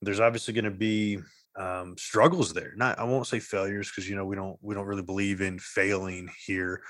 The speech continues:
um, on this show. So it's one of those that it, it can lead to struggles. It can lead to frustration. It can lead to more learning opportunities than you care to learn from.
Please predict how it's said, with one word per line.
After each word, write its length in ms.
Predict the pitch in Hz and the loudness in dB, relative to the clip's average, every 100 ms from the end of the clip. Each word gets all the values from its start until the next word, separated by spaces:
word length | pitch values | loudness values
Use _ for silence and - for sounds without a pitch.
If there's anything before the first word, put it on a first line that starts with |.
| - - - | -16 -16 -14
um, 220 | - 92 92 | -8 -6 -4
on 140 | 95 | -4
this 120 | 90 | -6
show. 400 | - 104 104 92 | 0 4 4 4
So 420 | - - 95 95 - - - - | 0 0 2 2 -4 -14 -16 -4
it's 100 | 117 | 2
one 120 | 131 | 6
of 60 | |
those 240 | 139 135 110 | 8 6 6
that 260 | 104 104 | 6 6
it, 360 | - 104 104 113 | 4 -6 -4 -6
it 80 | 107 | 0
can 200 | 117 104 | 2 6
lead 260 | 117 139 139 | 6 6 2
to 80 | |
struggles. 720 | - - - 95 110 123 117 104 | -8 -6 4 6 6 4 2 -2
It 120 | 104 | -4
can 280 | 95 95 95 | -6 -2 2
lead 440 | 104 117 110 95 | 4 2 0 -6
to 540 | - 104 101 98 98 92 | -2 4 6 6 6 2
frustration. 920 | - 87 - - 101 117 - 123 120 | 0 -4 -4 4 8 8 6 4 2
It 480 | 117 - - - - | -2 -10 -14 -12 -6
can 140 | 101 | 0
lead 340 | 107 117 120 - | 2 2 0 -4
to 540 | - 107 101 101 98 | 0 2 2 2 0
more 440 | 92 95 110 127 107 | -2 2 6 6 6
learning 380 | 98 110 117 | 4 2 2
opportunities 800 | 113 117 104 - 123 123 123 117 | 2 0 -2 -2 0 2 0 0
than 160 | 101 95 | -2 0
you 100 | 101 | -2
care 220 | - 107 | 2 4
to 80 | 92 | 4
learn 300 | 85 104 113 | 2 2 2
from. 380 | - 120 123 | 2 2 2